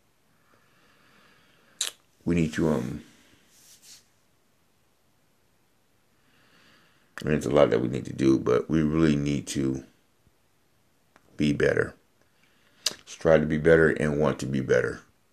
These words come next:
Um, 'cause this country i-, i-, it's just, wow.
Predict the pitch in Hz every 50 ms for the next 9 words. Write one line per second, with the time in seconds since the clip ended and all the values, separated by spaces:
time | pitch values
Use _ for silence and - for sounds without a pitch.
0 | _ - - 65 69 69 67 67 67 67 - - _ _ _ _ _ _ _ _
1 | _ _ _ _ _ _ _ _ _ _ _ _ _ _ _ _ _ _ _ _
2 | _ _ _ _ _ _ - - - 69 69 82 82 - - - 73 71 69 -
3 | 69 65 65 67 67 - - - 69 69 67 - 69 - 60 - 50 60 67 65
4 | - - 65 65 65 - - - - - - - - - - - - -